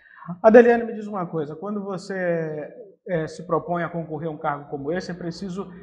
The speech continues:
sair de uma capital onde está delimitado, em especial a Zona Centro-Oeste, a atuação de uma conselheira tutelar. Como é que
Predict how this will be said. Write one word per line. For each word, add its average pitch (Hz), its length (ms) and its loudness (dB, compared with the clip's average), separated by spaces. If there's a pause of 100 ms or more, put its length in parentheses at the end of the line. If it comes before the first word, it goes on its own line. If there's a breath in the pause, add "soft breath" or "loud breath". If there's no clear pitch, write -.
(320 loud breath)
sair 233 540 8
de 226 80 -4
uma 247 160 2
capital 233 500 2
onde 226 340 0 (300)
está 190 220 0
delimitado, 214 840 0
em 233 180 2
especial 214 560 2
a - 20 4
Zona 196 200 -2
Centro-Oeste, 185 680 0 (460 loud breath)
a 180 180 10
atuação 185 520 2
de 196 80 -8
uma 202 160 -2
conselheira 180 500 0
tutelar. 180 560 4 (380 loud breath)
Como 269 160 4
é 359 60 8
que 220 840 2